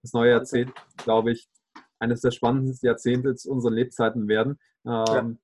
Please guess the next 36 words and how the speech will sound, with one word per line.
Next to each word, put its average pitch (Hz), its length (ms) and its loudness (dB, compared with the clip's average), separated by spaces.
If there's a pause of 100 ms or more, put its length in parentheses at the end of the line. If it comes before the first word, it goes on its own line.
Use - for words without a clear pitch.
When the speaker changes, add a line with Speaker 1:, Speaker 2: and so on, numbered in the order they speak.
(200)
Speaker 1:
wir 120 140 -4
können 120 220 -2
uns 120 80 -4
also 117 180 0
riesig 123 320 -4
drauf - 240 -4
freuen. 113 300 -2 (580)
Und 127 140 -2
in 117 100 2
diesem 120 200 0
Sinne 123 360 2 (180)
würde 120 200 -2
ich - 80 -8
sagen, 120 420 0 (640)
schaltet 117 340 0
wieder 117 140 4
beim 110 160 2
nächsten 123 320 -2
Weekly 127 220 2
Recap 139 340 0
ein, 143 200 0 (200)
gebt - 180 -4
uns 127 140 -4
einen 123 100 0
Daumen 139 280 4
hoch, 147 240 2
hinterlasst 123 400 0
uns 123 120 -4
eine 117 140 0
Bewertung, 127 580 0
abonniert 117 420 -2
uns 123 360 -4 (880)
und 120 380 2 (260)
wir 117 160 -2
sehen 117 180 2
uns. - 300 -4